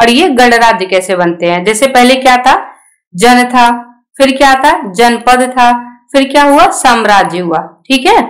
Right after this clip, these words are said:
तो इसी तरीके से चलिए इसके बारे में अब हम लोग detail में पढ़ते हैं। तो हमारा पहला topic क्या है? पहला point हमारा है चुनाव का दिन। अब ये देखिए, ये एक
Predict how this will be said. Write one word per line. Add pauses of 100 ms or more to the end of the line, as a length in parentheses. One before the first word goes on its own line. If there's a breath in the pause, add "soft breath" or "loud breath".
(180)
तो
इसी
तरीके
से
चलिए
इसके
बारे
में
अब
हम
लोग
detail
में
पढ़ते
हैं। (300 loud breath)
तो
हमारा
पहला
topic
क्या
है? (540 soft breath)
पहला
point
हमारा
है (100)
चुनाव
का
दिन। (540 soft breath)
अब
ये
देखिए,
ये
एक